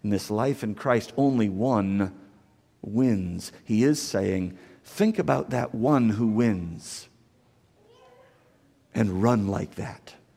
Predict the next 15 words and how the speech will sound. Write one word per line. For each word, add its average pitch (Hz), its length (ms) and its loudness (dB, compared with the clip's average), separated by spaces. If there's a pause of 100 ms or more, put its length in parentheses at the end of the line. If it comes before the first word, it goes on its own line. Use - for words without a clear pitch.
(760)
Live 123 580 4 (500)
like 110 520 2 (260)
that. 98 480 -2 (1200)
Live 165 360 8
as 123 160 8
disciples 175 680 2
of 117 100 0
Jesus 151 440 -2
Christ 160 340 -2
with 175 140 -4
your - 200 -2
eyes 160 520 0 (760)
on 120 140 4
the 120 180 0
eternal 127 880 0